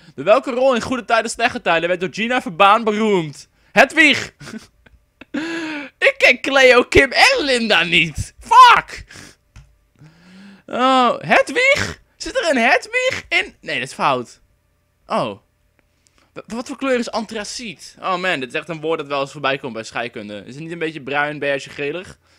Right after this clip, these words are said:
Het is een beetje bruin, beige, gelig. <laughs> Ik wil niet verliezen, man.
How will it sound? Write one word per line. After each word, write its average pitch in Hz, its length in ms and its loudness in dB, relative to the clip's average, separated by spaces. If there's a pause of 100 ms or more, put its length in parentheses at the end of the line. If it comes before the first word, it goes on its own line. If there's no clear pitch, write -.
(140)
Het 190 100 -20
is - 60 -20
een 262 60 -10
beetje 269 180 -2
bruin, 240 320 0
beige, 233 340 0
gelig. 240 600 -2 (280)
<laughs> 277 340 -12
Ik 247 160 -4
wil 277 120 0
niet 311 160 -2
verliezen, 269 480 -2
man. 202 400 4